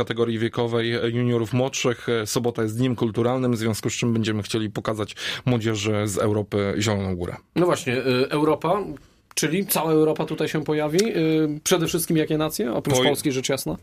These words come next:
Speaker 1: Pojawią się w sumie reprezentaci dwudzie-, dwudziestu czterech, e, krajów, w związku z czym uaktywniły się też federacje, które od jakiegoś czasu, e, nie było widać na arenie pięciobojowej, ale jednak są, między innymi Chorwacja, z czego jesteśmy,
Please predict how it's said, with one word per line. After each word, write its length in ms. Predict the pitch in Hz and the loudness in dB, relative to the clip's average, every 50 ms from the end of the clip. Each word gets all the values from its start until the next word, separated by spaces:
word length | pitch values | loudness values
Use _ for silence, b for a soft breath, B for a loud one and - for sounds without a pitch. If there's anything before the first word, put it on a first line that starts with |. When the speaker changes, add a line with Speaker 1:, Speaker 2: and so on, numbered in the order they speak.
| B B | B B
Speaker 1:
Pojawią 440 | 127 123 123 131 135 139 147 135 123 | 0 0 2 0 0 2 2 0 0
się 340 | - - - 135 131 127 | 0 0 0 2 2 0
w 80 | 117 - | 0 -2
sumie 280 | - - 147 143 131 120 | 0 0 2 2 2 2
reprezentaci 680 | 123 117 - 123 113 123 120 113 123 123 - - 135 120 | 0 -2 -2 -4 -2 0 0 0 -2 -2 -2 -2 -2 -2
dwudzie-, 560 | 107 113 107 120 110 104 120 120 123 117 90 | -2 -2 -2 -2 -2 0 0 0 2 0 0
dwudziestu 380 | 82 101 117 117 123 - - | -2 -2 -2 -2 -4 -4 -4
czterech, 420 | 110 - - 127 117 104 - - - | -4 -2 0 0 0 0 -2 -2 -2
e, 200 | 117 110 107 104 | 0 0 0 -2
krajów, 560 | - - - 120 113 113 127 156 160 - - 123 117 | -2 -2 0 0 2 2 0 0 -2 -4 -2 -2 0
w 40 | |
związku 400 | 110 104 110 113 110 104 - - | 0 0 0 0 0 -2 -2 -4
z 20 | 110 | -4
czym 500 | - - 120 113 117 113 117 113 110 98 B B B B B | -2 0 0 0 2 0 0 0 -2 -2 B B B B B
uaktywniły 580 | - 120 117 110 - - 117 117 123 120 113 107 | 2 2 2 0 0 -6 -2 -2 0 0 0 -2
się 100 | - 123 | -2 -2
też 160 | 101 113 - | -4 -4 -2
federacje, 520 | - 123 113 117 113 113 113 - - 113 | -2 -2 0 0 -2 -2 -2 -2 -2 -2
które 240 | - - - 113 110 | -2 -2 -2 -2 0
od 160 | 107 110 110 | 0 -2 -2
jakiegoś 400 | 113 107 - - 113 113 107 - | -4 -4 -4 -2 -2 -2 -2 0
czasu, 360 | - 123 110 - - 117 110 104 B B B B B B | -2 -2 -2 0 -2 -2 -2 -2 B B B B B B
e, 160 | - 113 107 | -2 0 2
nie 140 | 107 110 120 | 2 2 0
było 220 | 127 143 151 131 113 | 2 2 2 2 2
widać 300 | 107 110 110 104 - - | 2 0 0 0 0 0
na 80 | 113 | 0
arenie 300 | 110 110 110 110 110 107 | 0 0 0 0 -2 -2
pięciobojowej, 680 | 95 - 113 104 - 110 107 113 110 110 113 110 113 92 | 0 0 0 0 0 0 0 0 0 0 0 0 0 0
ale 160 | 101 107 110 | 0 2 0
jednak 280 | 107 104 107 104 98 - | 0 0 -2 -2 -4 0
są, 220 | - 120 120 131 | 0 2 2 2
między 320 | 131 127 113 113 101 110 | 2 0 0 0 0 0
innymi 240 | 110 110 110 107 107 | 0 2 2 0 0
Chorwacja, 540 | 101 - 120 110 107 113 120 117 - 131 123 | 0 0 -2 0 0 -2 -2 -2 -2 -2 -2
z 40 | - | -2
czego 220 | - - 120 117 | -2 -4 -2 -2
jesteśmy, 460 | 120 117 - - 120 - - 123 120 | -2 -4 -2 -4 -4 -2 0 0 0